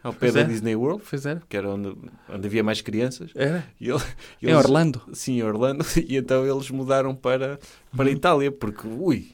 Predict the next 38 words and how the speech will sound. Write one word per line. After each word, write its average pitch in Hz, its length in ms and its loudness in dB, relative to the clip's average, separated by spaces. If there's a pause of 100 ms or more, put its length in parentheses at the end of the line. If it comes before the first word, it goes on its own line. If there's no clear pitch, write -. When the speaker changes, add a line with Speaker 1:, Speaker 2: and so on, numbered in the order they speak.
Speaker 1:
está - 300 0
aqui 110 180 -4
o 123 40 0
doutor 123 280 4
Berlusconi. 131 760 2
Speaker 2:
E 156 80 4
o - 20 6
doutor 147 280 4
Eros 120 200 4
Ramazzotti, 131 680 0
portanto, 127 400 0
tem 131 160 2
de 120 100 -12
ser - 200 0
aqui. 113 440 0
Speaker 1:
É, - 60 -12
e 123 60 -4
o 117 120 -2
doutor - 180 0
<laughs> - 40 -8
Berlusconi 135 680 4
organiza 120 480 2
festas 107 420 -2
boas, 107 420 -4 (760)
por 110 140 -4
isso 113 160 -6
tem 123 100 0
de 120 80 -6
ser 117 180 -2
aqui. 131 300 -8 (680)
Hum, 127 520 -2 (480)
pronto, 147 200 4
é 175 60 0
um 147 60 0
dia 127 120 2
muito 110 240 -4
triste. - 540 -6
Speaker 2:
É. 117 160 2